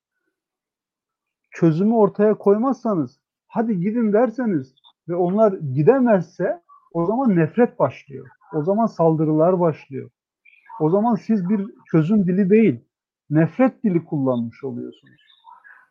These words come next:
Yani bu bugünden çözülebilecek bir şey değil ki. Hadi kapıları açalım, hadi bir de, e, kararname çıksın, bütün Suriyeliler Suriye'ye geri dönsün diye.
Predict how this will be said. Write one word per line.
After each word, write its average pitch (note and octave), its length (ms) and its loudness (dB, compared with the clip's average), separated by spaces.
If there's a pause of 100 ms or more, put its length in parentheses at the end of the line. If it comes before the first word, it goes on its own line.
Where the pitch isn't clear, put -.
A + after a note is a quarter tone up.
(420)
Yani C#3+ 360 2
bu D#3+ 420 4
bugünden A#3+ 500 6
çözülebilecek F#3+ 840 2
bir - 60 -20
şey F#3+ 300 -4
değil D#4+ 220 -2 (100)
ki. C#3+ 100 -8 (460)
Hadi C#4 200 0
kapıları A3+ 480 2
açalım, A3+ 640 -2 (160)
hadi G#3+ 200 -2
bir G#3+ 100 -2
de, A#3+ 80 2
e, E3 600 -2
kararname G3 640 4
çıksın, F3+ 400 -12
bütün G3 240 -6
Suriyeliler F#3 640 -2
Suriye'ye F#3 380 -2
geri E3+ 300 0
dönsün D#3 340 -2
diye. C#3 200 -6